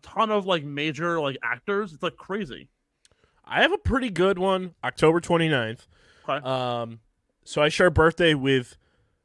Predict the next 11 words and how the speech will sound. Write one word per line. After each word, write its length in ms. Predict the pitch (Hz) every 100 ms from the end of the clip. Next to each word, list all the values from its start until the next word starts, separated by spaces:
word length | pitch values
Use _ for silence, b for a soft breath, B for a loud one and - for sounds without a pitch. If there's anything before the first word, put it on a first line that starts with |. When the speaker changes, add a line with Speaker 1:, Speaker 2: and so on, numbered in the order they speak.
| _ _ -
Speaker 2:
Bob 280 | 127 143
Ross. 540 | 143 120 113 131 - - _ _ _ _ _ _ _ _ _
Speaker 1:
Oh, 440 | 240 208 - - _ _
beast. 440 | 151 107 - - _ _ _ _ _ _ _ _ _
Speaker 2:
I 140 | - 135
share 220 | - 151
a 40 |
birthday 420 | 147 147 151 143 139
with 420 | 131 127 123 - _ _ _ _
Winona 600 | 110 131 147 147 160 160
Ryder. 640 | 143 135 123 117 104 110